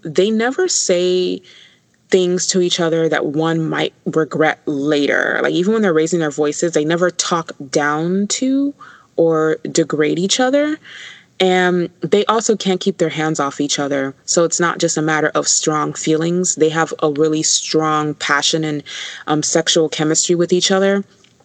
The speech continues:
that's really great and refreshing to watch. We do see that Reggie, you know, has this thing with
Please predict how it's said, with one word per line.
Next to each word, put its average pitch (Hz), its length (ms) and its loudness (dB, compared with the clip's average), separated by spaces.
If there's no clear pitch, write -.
that's 196 240 0
really 175 200 2
great 160 500 0
and 156 220 0
refreshing 151 680 0
to 165 160 0
watch. 151 560 -2
We 185 180 4
do 190 280 2
see 151 320 0
that 147 240 2
Reggie, 147 600 0
you 170 120 4
know, 151 180 2
has 160 260 0
this 160 180 0
thing 156 260 -2
with 151 200 -2